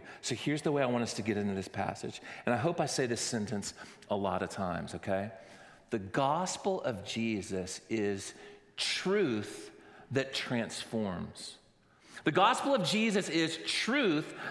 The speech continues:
that transforms. But in order for the truth to transform, the truth must be trusted. Let me say it to you again.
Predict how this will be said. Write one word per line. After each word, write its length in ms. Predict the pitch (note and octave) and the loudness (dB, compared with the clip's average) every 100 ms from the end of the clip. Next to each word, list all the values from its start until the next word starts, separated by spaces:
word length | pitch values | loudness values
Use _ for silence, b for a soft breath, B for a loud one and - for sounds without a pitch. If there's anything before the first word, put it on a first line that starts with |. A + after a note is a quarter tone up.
| B | B
that 180 | F3+ - | 0 2
transforms. 1160 | - G3 F#3 - A3 A3 D#3+ G#2 G2+ - - - B B B | 2 4 2 0 2 4 4 2 -2 -6 -10 -12 B B B
But 140 | - G#3+ | 4 6
in 160 | G#3 | 6
order 440 | - G#3+ C4+ D#4+ D#4 | 4 4 6 6 6
for 200 | C#4+ A#3 | 4 4
the 80 | G3 | 4
truth 460 | - - C4 C4 - - | 0 0 2 0 -2 -2
to 100 | A3 | -2
transform, 1120 | - G#3+ F#3+ F3 - D4 D#4 G3 C#3 B2+ C3 - B B | 2 4 4 2 -2 2 4 6 6 4 0 -4 B B
the 80 | D#3+ | 0
truth 580 | - - F#3+ G3 G3 - B | 2 2 4 4 2 -4 B
must 440 | - D3 E3 - - | 0 4 4 2 2
be 340 | D#3 C#3+ C3+ - - | 4 4 0 -12 -8
trusted. 640 | - - C3 A#2+ - - E2+ - - - - _ _ _ _ _ _ - | -4 2 2 2 0 -4 -6 -6 -6 -6 -10 _ _ _ _ _ _ 0
Let 60 | |
me 80 | C#3 | 2
say 180 | C3+ A#2+ | 4 2
it 60 | A#2 | 2
to 80 | |
you 120 | B2+ C3+ | 2 2
again. 300 | C3+ G2+ | 2 0